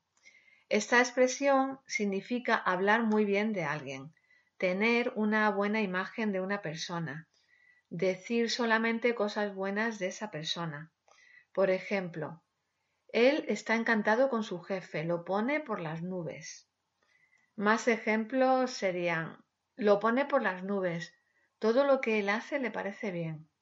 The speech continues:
"Tu amiga te pone por las nubes, tiene muy buen concepto de ti".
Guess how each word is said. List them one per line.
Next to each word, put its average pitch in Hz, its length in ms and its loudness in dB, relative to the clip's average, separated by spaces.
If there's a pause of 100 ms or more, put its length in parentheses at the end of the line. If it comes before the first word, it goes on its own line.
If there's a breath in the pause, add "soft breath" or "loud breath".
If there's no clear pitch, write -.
(920)
"Tu 190 100 0
amiga 214 400 4
te 254 80 6
pone 240 300 0
por 269 160 2
las 185 260 -4
nubes, 185 460 -4
tiene 220 300 0
muy 214 320 2
buen 208 320 0
concepto 220 600 -4
de 202 160 0
ti". 165 360 -6